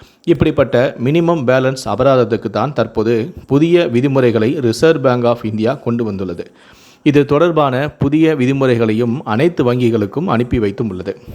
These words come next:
இந்த புதிய விதிமுறைகளின்படி இரண்டு ஆண்டுகளுக்கும் மேலாக எந்த ஒரு பண பரிவர்த்தனையும் செய்யாத வங்கி கணக்குகளிலிருந்து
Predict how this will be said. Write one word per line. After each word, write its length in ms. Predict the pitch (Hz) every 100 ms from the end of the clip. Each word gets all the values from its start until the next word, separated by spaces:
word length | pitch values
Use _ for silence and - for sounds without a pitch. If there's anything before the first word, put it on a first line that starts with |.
| -
இந்த 480 | 143 143 127 101 -
புதிய 340 | - 151 196 185
விதிமுறைகளின்படி 1040 | 135 151 143 135 123 117 110 104 107 160 - - _ _
இரண்டு 360 | 127 156 196 175
ஆண்டுகளுக்கும் 600 | 151 151 139 135 139 123
மேலாக 640 | 110 127 120 113 127 139
எந்த 340 | - 131 170 160
ஒரு 320 | 131 123 -
பண 180 | - 131
பரிவர்த்தனையும் 800 | 156 127 127 123 120 113 113 160
செய்யாத 540 | 175 123 120 143 151 123
வங்கி 260 | 113 131
கணக்குகளிலிருந்து 920 | 131 113 113 117 117 113 131 151 107